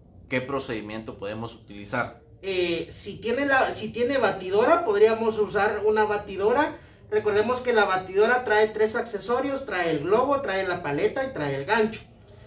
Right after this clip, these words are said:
Speaker 2: El globo es para hacer, eh, batidos aireados, eh, o esponjosos, cremas también. En el caso de las paletas nos sirve para hacernos,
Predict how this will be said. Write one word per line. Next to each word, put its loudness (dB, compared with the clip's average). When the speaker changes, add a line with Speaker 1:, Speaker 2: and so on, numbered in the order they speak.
Speaker 2:
El 0
globo 4
es -2
para -2
hacer, 0
eh, -6
batidos 0
aireados, 0
eh, -8
o -2
esponjosos, 0
cremas -2
también. -4
En -4
el -4
caso 0
de 4
las 2
paletas 2
nos -4
sirve 0
para -2
hacernos, -4